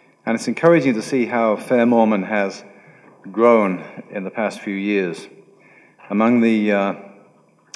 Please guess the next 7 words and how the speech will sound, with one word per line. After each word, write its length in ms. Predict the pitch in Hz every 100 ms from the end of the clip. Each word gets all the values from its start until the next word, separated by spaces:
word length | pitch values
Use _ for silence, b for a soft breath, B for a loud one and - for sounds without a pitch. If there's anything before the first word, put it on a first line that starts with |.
| B B B -
the 140 | 107
rich 220 | 113 127 117
assortment 760 | 110 - - 123 117 104 - -
of 480 | 110 104 98 -
topics 500 | - 123 101 101 -
in 120 | 110 107
these 340 | 110 101